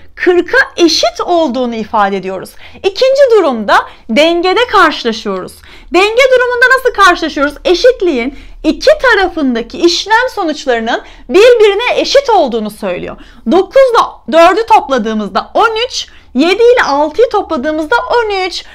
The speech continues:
Bakın, iki taraftaki işlem sonucunun dengede olduğunu ifade ediyor. Eşitliğin iki tarafındaki işlem sonucu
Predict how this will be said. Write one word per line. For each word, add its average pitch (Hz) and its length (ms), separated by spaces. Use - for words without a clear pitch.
Bakın, 415 340
iki 571 240
taraftaki 349 540
işlem 427 420
sonucunun 320 520
dengede 330 520
olduğunu 330 240
ifade 220 500
ediyor. 185 280
Eşitliğin 440 720
iki 349 300
tarafındaki 370 600
işlem 415 520
sonucu 349 280